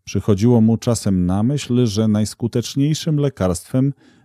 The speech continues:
byłoby na tę chorobę duszy, aby mu spowiednik stanowczo w imię Chrystusowe zakazał spowiadać się z dawniej popełnionych grzechów, ale sam, lękając się złudzenia szatańskiego,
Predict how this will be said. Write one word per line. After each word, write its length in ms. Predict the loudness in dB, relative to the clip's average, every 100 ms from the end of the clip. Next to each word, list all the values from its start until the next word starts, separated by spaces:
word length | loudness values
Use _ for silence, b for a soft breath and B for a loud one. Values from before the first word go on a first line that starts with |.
| _
byłoby 540 | 0 2 2 0 0
na 140 | 0 0
tę 140 | -2
chorobę 500 | -2 -2 -2 -2 -4
duszy, 500 | -4 -6 -6 -6 -6 -6 b b b _
aby 300 | -14 -10 -6
mu 120 | -6 -8
spowiednik 680 | -4 -2 0 0 0 -2
stanowczo 760 | -4 -6 -2 0 -2 -4 -8 -8
w 180 | -4 2
imię 220 | 2 2
Chrystusowe 680 | -2 -6 -6 -6 -2 0 2
zakazał 720 | 0 -2 0 2 0 -2 -6
spowiadać 600 | -12 -10 -6 -4 -4 -4
się 180 | -4 -4
z 80 |
dawniej 420 | 0 0 2 0 0
popełnionych 640 | -2 -2 -2 0 0 -2
grzechów, 500 | -2 -2 -4 -10 -12 _ _ _ _ _ _
ale 220 | -10 -8
sam, 420 | -8 -4 0 2
lękając 760 | 4 4 2 0 -2 -2 -2 -6
się 160 | -4 -2
złudzenia 720 | 0 0 2 0 0 -4 -8
szatańskiego, 920 | -8 -6 -4 -6 -4 -2 0 0